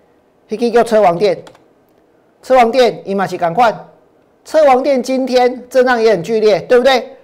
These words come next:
也是呢，先拉到涨停，杀下来，拉上去，再杀下来。那这种走势，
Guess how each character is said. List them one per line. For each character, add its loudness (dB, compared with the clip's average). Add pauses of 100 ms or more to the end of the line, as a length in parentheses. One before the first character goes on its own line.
(320)
也 0
是 -2
呢， 0
先 0
拉 2
到 4
涨 -2
停， -6
杀 -2
下 0
来， 2
拉 -2
上 0
去， -2
再 -2
杀 -2
下 -4
来。 -10 (1300)
那 -2
这 0
种 2
走 2
势， -2